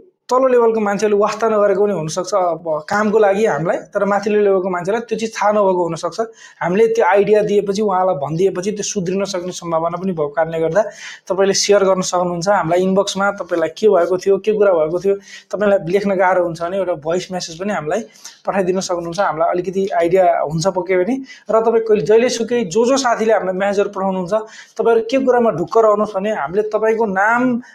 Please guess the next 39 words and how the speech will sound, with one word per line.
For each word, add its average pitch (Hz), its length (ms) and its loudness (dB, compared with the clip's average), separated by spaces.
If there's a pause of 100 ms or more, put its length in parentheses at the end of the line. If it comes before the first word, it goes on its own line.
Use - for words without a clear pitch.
(140)
अ, 160 180 -6
किटान 233 340 0
गरेर 226 400 4
फलानु 202 460 0
मान्छेलाई, 226 500 2
फलानु 208 480 2
दिन, 262 460 -2 (400)
यति 226 320 0
बेला, 233 280 4
यसरी 233 440 2
यस्तो 226 240 2
भयो 185 200 4
अरे 196 140 2
भनेर 165 280 -6
कहिले 180 240 -2
भन्दैनौँ, 156 420 -6 (340)
तर 226 80 0
हाम्रो 214 480 2
रेफरेन्सको 226 440 2
लागि 208 220 4
ती 220 260 -4
चिजहरू 175 320 0
चाहिँ 175 220 -8
हामीलाई 156 300 -10
हुँदाखेरि 185 440 -2 (420)
राम्रो 196 300 2
हुन्छ 175 140 -2
कुराकानी 160 460 -4
गर्नको 143 320 -2
लागि। 139 240 -2
सायद 175 240 -2 (140)
कुरो 170 140 -2
बुझ्नुभयो 156 340 -2
होला। 147 160 4 (420)
र 175 40 2
thank 208 260 2
you 220 140 0
so 214 80 4
much, 208 120 2